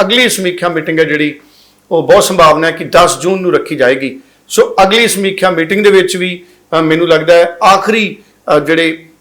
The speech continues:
ਅ, ਪੜਾਅ ਦੇ ਫੈਸਲੇ ਨੇ ਕਿ ਡੈਲੀਗੇਟ ਇਜਲਾਸ ਕਦੋਂ ਹੋਣੇ ਨੇ, ਉਸ ਤੋਂ ਬਾਅਦ ਭਰਤੀ ਪ੍ਰਕਿਰਿਆ ਕਿਵੇਂ ਹੋਣੀ ਹੈ, ਉਸ ਸਬੰਧ ਦੇ ਵਿੱਚ ਔਰ ਭਰਤੀ ਨੂੰ ਇਕੱਠੀ ਕਰਕੇ ਕਿਵੇਂ ਉਸ ਭਰਤੀ ਨੂੰ ਜਨਤਕ ਕੀਤਾ ਜਾਣਾ ਹੈ, ਅਹ, ਆਨਲਾਈਨ ਕੀਤਾ ਜਾਣਾ ਹੈ, ਉਹਦੇ ਸੰਬੰਧ ਦੇ ਵਿੱਚ ਗੱਲਾਂ ਹੋਣਗੀਆਂ। ਇਹ ਵੀ ਗੱਲ ਹੋਈ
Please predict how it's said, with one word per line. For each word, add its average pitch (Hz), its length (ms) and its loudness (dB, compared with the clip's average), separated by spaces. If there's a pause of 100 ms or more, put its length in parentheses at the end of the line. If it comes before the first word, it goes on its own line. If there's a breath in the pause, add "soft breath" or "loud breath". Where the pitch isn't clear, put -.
(180)
ਅ, - 20 -4
ਪੜਾਅ 160 420 2
ਦੇ 160 120 2
ਫੈਸਲੇ 156 500 0
ਨੇ 160 180 2
ਕਿ 156 120 -4
ਡੈਲੀਗੇਟ 151 380 0
ਇਜਲਾਸ 151 420 2
ਕਦੋਂ 151 280 -2
ਹੋਣੇ 147 260 -4
ਨੇ, 151 140 -2
ਉਸ 147 160 -6
ਤੋਂ 151 120 -8
ਬਾਅਦ 143 180 2
ਭਰਤੀ 143 340 -4
ਪ੍ਰਕਿਰਿਆ 156 400 -2
ਕਿਵੇਂ 151 240 -6
ਹੋਣੀ 143 300 -8
ਹੈ, 143 160 -10 (440 soft breath)
ਉਸ 202 300 0
ਸਬੰਧ 185 260 2
ਦੇ 190 120 2
ਵਿੱਚ 196 420 2 (300 loud breath)
ਔਰ 190 120 2
ਭਰਤੀ 180 440 -2
ਨੂੰ 180 320 0
ਇਕੱਠੀ 180 420 -4
ਕਰਕੇ 175 420 0
ਕਿਵੇਂ 175 320 -4
ਉਸ 180 220 -4
ਭਰਤੀ 160 300 -2
ਨੂੰ 156 160 -4
ਜਨਤਕ 139 340 -4
ਕੀਤਾ 156 260 -4
ਜਾਣਾ 151 240 -2
ਹੈ, 147 180 -6 (460 soft breath)
ਅਹ, 156 280 -4
ਆਨਲਾਈਨ 160 300 2
ਕੀਤਾ 151 300 -2
ਜਾਣਾ 147 220 -2
ਹੈ, 156 160 -4
ਉਹਦੇ 196 220 0
ਸੰਬੰਧ 156 320 -2
ਦੇ 156 100 -4
ਵਿੱਚ 147 200 -6
ਗੱਲਾਂ 139 240 0
ਹੋਣਗੀਆਂ। 190 460 -2 (380 loud breath)
ਇਹ 208 100 4
ਵੀ 240 100 2
ਗੱਲ 196 180 6
ਹੋਈ 196 340 -2